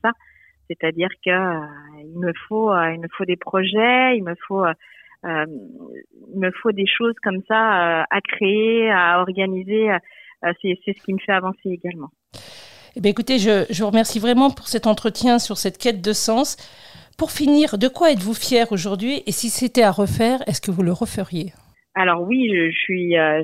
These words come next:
Speaker 1: j'avoue, euh, c'est pas dans ma nature, mais j'avoue être, euh, être assez fière de, de ce que j'ai pu construire jusqu'à aujourd'hui, de mon parcours. Euh, et je suis également, euh, très fière de mes équipes, euh, sur le terrain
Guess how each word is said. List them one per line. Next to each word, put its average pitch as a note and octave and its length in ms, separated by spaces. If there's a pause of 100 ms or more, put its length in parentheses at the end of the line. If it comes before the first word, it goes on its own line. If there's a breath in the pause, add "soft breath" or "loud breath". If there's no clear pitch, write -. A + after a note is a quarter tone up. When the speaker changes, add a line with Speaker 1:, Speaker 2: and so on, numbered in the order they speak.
Speaker 1:
j'avoue, G3 440
euh, C#3+ 400 (580)
c'est F3 80
pas G#3+ 180
dans G3 120
ma F3 160
nature, F3+ 420
mais F#3+ 180
j'avoue F#3+ 400
être, F3 320
euh, E3+ 160 (440 loud breath)
être F3+ 240
assez G#3 260
fière A3+ 320
de, F3+ 380
de F3 120
ce F3 120
que F3+ 80
j'ai F3+ 160
pu F#3 140
construire G#3 440
jusqu'à F#3+ 300
aujourd'hui, F3+ 400
de A#3 40
mon F3+ 120
parcours. C4 520 (680 soft breath)
Euh, E3 680
et F#3+ 140
je G3 140
suis A#3 240
également, G#3 640
euh, D#3+ 480
très A#3+ 160
fière A3 280
de F#3 140
mes F3 180
équipes, F#3 440
euh, D#3 240 (120)
sur E3 160
le D#3+ 140
terrain E3 300